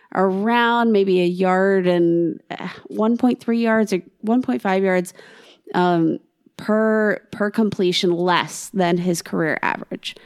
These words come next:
Um, if I literally copy and paste his stat line from twenty eighteen and I, I just superimpose his career average for, uh,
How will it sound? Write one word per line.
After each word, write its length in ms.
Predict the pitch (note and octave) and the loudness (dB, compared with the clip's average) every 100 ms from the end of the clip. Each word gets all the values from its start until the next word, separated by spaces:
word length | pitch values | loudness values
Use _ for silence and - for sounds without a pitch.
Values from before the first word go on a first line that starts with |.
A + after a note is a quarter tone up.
| - - _ _ | -20 -20 _ _
Um, 400 | F3+ F3 E3 D#3+ - _ _ _ - | 2 2 2 -2 -6 _ _ _ -2
if 160 | E3+ | 0
I 140 | G3 B3+ | 2 2
literally 400 | A#3 A3+ A#3 F#3+ | 2 2 2 0
copy 460 | - - G3+ - | -2 -6 -4 -2
and 140 | B3+ A#3 | -2 -2
paste 400 | - F3 E3+ - | -2 -4 -4 -6
his 160 | F#3+ | -8
stat 260 | - - - | -4 -4 -2
line 200 | F3 F3 | -2 -2
from 200 | F3+ F3+ | 0 -2
twenty 360 | - F#3 G3 G3 | -2 0 2 2
eighteen 560 | G3 - E3 E3 E3 - - _ _ _ _ _ | 0 -2 -2 0 -2 -4 -20 _ _ _ _ _
and 180 | - G3+ | 0 2
I, 280 | G3 F#3 E3 - _ _ - | 2 2 -2 -6 _ _ -2
I 200 | F3 - _ | -2 -2 _
just 260 | - F3+ - | -4 -2 0
superimpose 920 | E4 G#4 F#4 C4+ A3 G#3 G#3 E3 - | 0 2 2 2 2 2 0 0 -2
his 160 | F3+ | -4
career 360 | - G3+ F3+ F3 | -4 -2 -2 0
average 680 | - D#3+ E3+ G3+ A#3 A3 - - _ _ _ | 0 0 0 0 0 -2 -6 -8 _ _ _
for, 600 | - G3+ F#3+ F#3+ F#3 F3 - _ _ - | -6 0 2 4 2 -2 -8 _ _ -8
uh, 340 | - E3+ E3 | -2 0 0